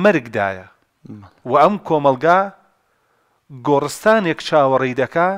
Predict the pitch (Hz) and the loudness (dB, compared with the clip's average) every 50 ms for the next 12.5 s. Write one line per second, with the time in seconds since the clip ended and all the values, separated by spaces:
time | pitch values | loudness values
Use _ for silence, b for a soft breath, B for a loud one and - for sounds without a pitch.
0 | 190 _ _ _ _ _ _ _ _ - 151 - - - 151 135 151 135 - 180 | -10 _ _ _ _ _ _ _ _ -8 -8 -8 -2 -2 -2 -2 -2 -2 0 2
1 | 196 196 190 185 180 202 202 202 - - - _ _ _ _ _ _ _ _ _ | 2 2 2 0 0 -2 -2 -2 -6 -12 -20 _ _ _ _ _ _ _ _ _
2 | _ _ _ _ - 151 143 127 135 131 151 180 185 - 143 - - 151 143 135 | _ _ _ _ -4 -4 0 0 0 0 2 0 -2 -2 -4 -6 -2 -2 -2 -2
3 | - 190 170 - - 180 185 185 196 208 202 202 202 202 214 208 208 208 b b | -2 -6 -8 -4 -2 -2 0 -2 -2 -6 -6 -6 -6 -6 -6 -6 -6 -8 b b
4 | b b b b b - - 139 139 139 143 143 127 143 139 - 180 175 165 147 | b b b b b -4 -4 -2 0 2 0 2 2 0 -2 2 0 0 0 0
5 | 143 131 - 175 - - - 147 139 139 135 - 160 165 175 156 - 185 143 135 | -6 -4 -4 -4 -4 2 2 2 2 2 0 -4 -6 -6 -6 -6 -6 -6 -4 -4
6 | 139 131 - - 165 156 165 170 - 196 185 175 156 139 135 127 - 165 156 156 | -4 -4 -2 -6 -4 -4 -6 -6 -4 -2 -2 -2 -2 -4 -6 -6 -6 -8 -6 -6
7 | 185 - - 190 165 220 214 214 214 208 b b b b b b b b b b | -8 -6 -6 -8 -6 -6 -10 -10 -12 -16 b b b b b b b b b b
8 | b b b b - 151 135 143 160 170 180 175 151 156 151 202 - - 233 214 | b b b b -10 -6 0 2 4 4 4 2 2 0 0 0 -8 -6 -6 -6
9 | 175 - - - 160 151 165 175 160 156 143 135 127 123 127 135 143 127 120 - | -6 -6 -8 -8 -6 -4 -2 -2 -2 0 0 -2 0 0 -2 -2 -2 -4 -6 -6
10 | 131 120 117 113 120 117 - - 123 107 110 104 95 101 - - 117 104 98 _ | -6 -8 -8 -6 -6 -8 -8 -8 -8 -8 -6 -8 -8 -10 -16 -16 -18 -18 -18 _
11 | - _ _ _ _ _ _ _ _ _ _ _ _ _ _ 110 104 _ _ 135 | -20 _ _ _ _ _ _ _ _ _ _ _ _ _ _ -20 -20 _ _ -12
12 | 123 123 143 135 - 151 131 - 131 | -8 -8 -8 -8 -10 -16 -12 -10 -10